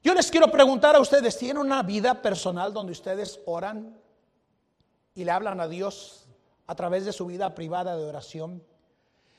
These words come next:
Y luego abren su Biblia y dejan que Dios les hable a través de su palabra escrita. En una sociedad que anda en la búsqueda de que Dios les hable por sueños o por visiones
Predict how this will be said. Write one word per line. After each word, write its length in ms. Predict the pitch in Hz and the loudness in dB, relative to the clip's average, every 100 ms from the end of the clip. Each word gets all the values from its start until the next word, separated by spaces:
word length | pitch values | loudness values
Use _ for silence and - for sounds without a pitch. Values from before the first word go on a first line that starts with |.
| _ - | _ -4
Y 60 | 240 | 4
luego 220 | 339 359 | 8 10
abren 240 | 339 349 | 8 6
su 240 | - 277 226 | 2 2 2
Biblia 680 | 277 330 339 339 330 - - - - _ _ _ - | 0 0 6 8 8 4 -6 -18 -20 _ _ _ 4
y 80 | |
dejan 340 | 277 302 349 330 | 6 10 8 8
que 140 | 285 | 4
Dios 320 | 247 294 311 | 4 6 6
les 260 | 285 254 - | 4 -4 -4
hable 360 | 214 262 311 320 | 2 2 6 6
a 120 | 294 | 6
través 420 | - 220 269 277 | 6 6 6 6
de 120 | 285 | 4
su 220 | - 262 214 | 4 0 2
palabra 1040 | 226 208 233 269 285 285 - - - _ - | 6 10 10 10 6 4 0 -14 -20 _ -6
escrita. 800 | 214 - 220 220 - 277 - - - _ _ _ _ _ _ _ | -4 -2 0 4 6 6 4 -8 -20 _ _ _ _ _ _ _
En 140 | 269 330 | 4 8
una 160 | 415 | 8
sociedad 800 | - 330 277 294 277 285 339 - | 10 8 8 6 8 10 10 8
que 80 | 302 | 6
anda 220 | 330 349 | 8 10
en 100 | 311 | 10
la 80 | 269 | 8
búsqueda 600 | 233 294 320 - 311 277 | 8 6 6 6 8 8
de 160 | 269 269 | 8 6
que 100 | 269 | 2
Dios 500 | 226 285 339 - - - - | 4 8 8 6 0 -14 2
les 240 | 269 285 | 6 8
hable 240 | 311 330 320 | 8 8 6
por 300 | - 262 226 | 8 6 6
sueños 680 | - 277 311 302 285 262 277 | 8 10 10 10 4 6 6
o 160 | 277 | 6
por 240 | 277 262 233 | 8 6 6
visiones 880 | 233 - 247 302 339 320 285 208 | -2 -4 6 10 10 10 6 6